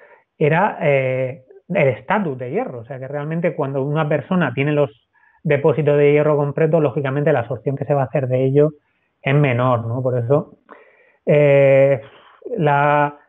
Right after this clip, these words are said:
la absorción del hierro no hemo de estas personas, eh, no representa la absorción a largo plazo que tendría un vegetariano con, con unos depósitos de hierro más bajitos, ¿no?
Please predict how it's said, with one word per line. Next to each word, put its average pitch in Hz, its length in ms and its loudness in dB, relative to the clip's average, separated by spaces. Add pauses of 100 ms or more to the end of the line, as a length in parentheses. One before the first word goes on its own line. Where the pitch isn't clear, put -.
la 151 80 -2
absorción 151 400 -4
del 156 140 -2
hierro 156 360 2
no 160 360 0
hemo 165 300 0
de 135 100 -4
estas 151 180 -4
personas, 165 560 -4 (880)
eh, 160 260 2
no 160 200 4
representa 170 680 0
la 180 100 -2
absorción 156 480 -6
a 160 80 -2
largo 156 280 0
plazo 160 320 -2
que 170 80 -2
tendría 143 320 -2
un 160 160 -2
vegetariano 143 800 -2
con, 131 400 -10
con 139 160 -2
unos 143 220 0
depósitos 147 500 0
de 139 120 4
hierro 147 420 2 (300)
más 147 220 0
bajitos, 147 540 -2
¿no? 139 200 -10